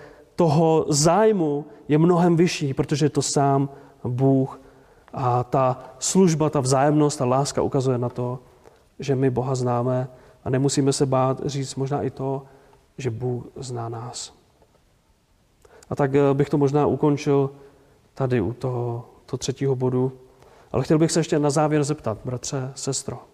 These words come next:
Co ty? Když přemýšlíš o svém životě a když přemýšlíš o tom, jak funguješ ve s-, ve sboru, jak funguješ v církvi,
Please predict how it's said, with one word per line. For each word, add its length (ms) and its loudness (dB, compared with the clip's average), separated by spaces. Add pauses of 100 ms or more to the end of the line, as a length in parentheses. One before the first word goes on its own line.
(3250)
Co 140 -2
ty? 280 -2 (1900)
Když 120 -6
přemýšlíš 440 2
o 100 -2
svém 240 -2
životě 520 -6 (1500)
a 60 -12
když 140 -4
přemýšlíš 520 0
o 120 -2
tom, 300 0
jak 180 0
funguješ 600 2
ve 100 0
s-, 140 -12
ve 200 -2
sboru, 480 0 (260)
jak 180 -2
funguješ 560 0
v 80 -16
církvi, 480 -2